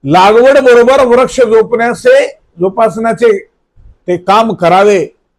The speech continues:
ते आपल्या स्वतःपासून. वृक्षवल्ली आम्हा सोयरे वनचरे, वृक्षवल्ली आम्हा सोयरे वनचरे,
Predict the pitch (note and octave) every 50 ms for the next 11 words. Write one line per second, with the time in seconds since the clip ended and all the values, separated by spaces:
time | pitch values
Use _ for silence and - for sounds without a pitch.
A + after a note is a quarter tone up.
0 | _ _ _ _ _ _ _ _ - - _ _ _ _ - - _ _ F3+ F3
1 | F3+ F3+ - D3 C#3+ - - E3+ F3 E3+ D#3+ C#3 - - - D#3 - - F#3 E3
2 | - - D3 - - F#3+ G3 F#3 F3+ F#3 F3+ E3+ D3+ - - _ _ _ _ _
3 | _ _ _ _ _ _ _ _ _ _ _ _ _ _ C#3+ E3+ B3 C#4+ - -
4 | - - C#4+ C4+ C4 C4 C4 C#4+ C#4+ - - G#3 G#3+ A#3+ B3+ C4 B3+ - A#3+ A3
5 | G#3+ G#3+ A3 A#3+ B3+ A#3+ G#3+ G3+ G3+ G3+ - A#3+ A#3 G#3+ D3+ - - _ _ _
6 | _ _ _ _ _ _ _ _ _ _ _ _ _ _ _ _ _ _ _ _
7 | _ _ _ _ _ _ _ _ _ _ _ _ _ _ _ _ _ _ _ B2+
8 | C3+ F#3+ B3 C4 - - C4+ B3+ B3+ B3 A#3+ A#3+ B3 C4+ C#4 C#4 - - F3 F#3
9 | G3 A3 A#3 B3 B3 - - A#3 G#3+ G#3 G#3+ G#3+ G#3+ A3+ A#3 B3 B3 B3 - -
10 | - D#3 F3 A#3 B3+ A#3+ - A3 F3+ E3 F#3+ G#3+ A#3